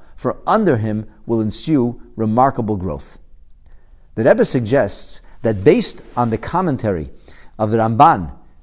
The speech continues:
in the book of Iyov, the concept of Kiflayim does not just mean twice or redundant, but many, many times. Iyov is being lectured here, and he's told that the Torah, that Hashem's wisdom,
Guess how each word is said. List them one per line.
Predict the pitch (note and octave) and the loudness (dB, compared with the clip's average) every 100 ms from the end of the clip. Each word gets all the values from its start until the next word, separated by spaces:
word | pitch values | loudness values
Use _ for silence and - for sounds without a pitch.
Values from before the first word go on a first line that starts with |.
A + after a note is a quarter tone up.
| - | -8
in | G#2+ | -6
the | |
book | F2+ E3 E3 | 0 0 2
of | A#2+ | 0
Iyov, | F#3 G#3+ A#2 A2+ - - - - | 0 0 2 -2 -10 -20 -20 -10
the | A2+ | -8
concept | - - G#3+ - E3 | -8 -4 -4 -2 -2
of | B2+ - | -2 -4
Kiflayim | B2 - D3+ E3 D#3 E2+ F2+ - - - | -8 -6 0 2 2 -2 -8 -12 -16 -6
does | A2+ | -2
not | B2+ D#3+ | 0 0
just | D#3+ C3 - | 0 -4 0
mean | B2+ G#2 - | -2 -2 -8
twice | - D4 B3+ D3 - - - - - | -4 2 2 2 -6 -12 -20 -18 -2
or | A#2+ | 0
redundant, | A2 G#2+ E3+ A#3+ C3+ A#2 - - - - | 2 2 4 4 2 -2 -6 -16 -16 -8
but | G3 | -4
many, | A#3+ B3+ | 0 0
many | B3 B3+ B3 | 2 0 -2
times. | - D#2+ C2 - - - - - - - - - - - - - - - | -4 -6 -8 -14 -18 -20 -20 -20 -20 -20 -20 -20 -20 -20 -20 -20 -10 2
Iyov | B3+ C4 F3 D3 - | 6 8 6 2 0
is | C#3 | 2
being | B2+ C#3+ | 4 2
lectured | C#3+ B3 - G#2+ | 4 2 2 -4
here, | F#2 D#2 A#2 - - - | -2 -6 -8 -10 -20 -4
and | B2+ | 0
he's | B2 C3 | 0 0
told | - A3+ D#3+ A#2+ | 0 0 2 2
that | B2+ | 0
the | C3 | 0
Torah, | - F#3+ C#4+ D3 - - - | 0 2 4 2 -4 -12 -10
that | A#2 | -6
Hashem's | G#2 G2 F#3 F#3 C#3 | -4 0 0 0 0
wisdom, | G#3 C#4 A#2 A#2 | 0 0 0 0